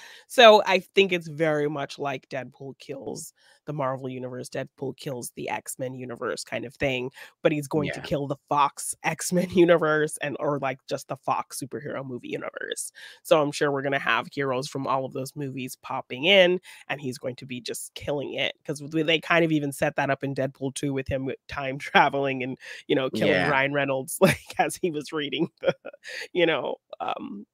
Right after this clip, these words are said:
Speaker 1: the Green Lantern script and stuff like that. So, um,
Speaker 2: As we, um,
Speaker 1: Yeah.
Speaker 2: as we theorized last week, it would be something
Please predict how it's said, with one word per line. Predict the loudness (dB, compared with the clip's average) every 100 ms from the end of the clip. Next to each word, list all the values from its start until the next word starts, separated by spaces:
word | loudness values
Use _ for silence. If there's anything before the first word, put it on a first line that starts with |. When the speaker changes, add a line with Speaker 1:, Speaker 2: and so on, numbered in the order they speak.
| -16
Speaker 1:
the | -8 -6 -6 -8 -12
Green | -8 -6
Lantern | -4 -4 -4 -8 -8 -10
script | -8 -8 -8 -12
and | -14 -14
stuff | -6 -6 -4
like | -8 -6
that. | -4 -4 -4
So, | 0 2 2 0 -12 -20 -20 -20 _ _
um, | 4 6 6 4 6
Speaker 2:
As | 6 6 0
we, | -2 -2 -2 0
um, | 0 0 -4 -6 -12 _
Speaker 1:
Yeah. | -12 -12 -14 _ -2
Speaker 2:
as | -2 0
we | -6
theorized | -4 -4 0 0 0 0 -2 -4 -4
last | -4 -4 -10
week, | -10 -12 -12
it | -10
would | -10 -12
be | -12
something | -12 -10 -10 -10 -12 -14